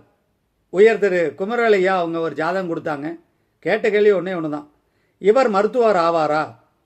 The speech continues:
அப்படின்னு கேட்டாங்க. மருத்துவர் ஆவார் என்பதற்கு உறுதியளித்திருக்கிறோம். இறையருளாலும் குருவருளாலும் திருவருளாலும் நடக்கும் என்று நாங்கள் நம்புகிறோம்.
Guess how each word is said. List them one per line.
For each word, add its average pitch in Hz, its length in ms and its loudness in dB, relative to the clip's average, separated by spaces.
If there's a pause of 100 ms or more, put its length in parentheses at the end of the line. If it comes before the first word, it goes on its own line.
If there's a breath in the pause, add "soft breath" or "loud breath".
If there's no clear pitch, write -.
(260)
அப்படின்னு 175 360 -2
கேட்டாங்க. 165 380 -2 (640)
மருத்துவர் 226 560 4
ஆவார் 233 520 4
என்பதற்கு 196 640 0 (840)
உறுதியளித்திருக்கிறோம். 185 1000 0 (720)
இறையருளாலும் 214 720 6
குருவருளாலும் 196 720 4
திருவருளாலும் 196 720 2
நடக்கும் 214 400 0
என்று 185 180 -2
நாங்கள் 170 320 -2
நம்புகிறோம். 175 600 2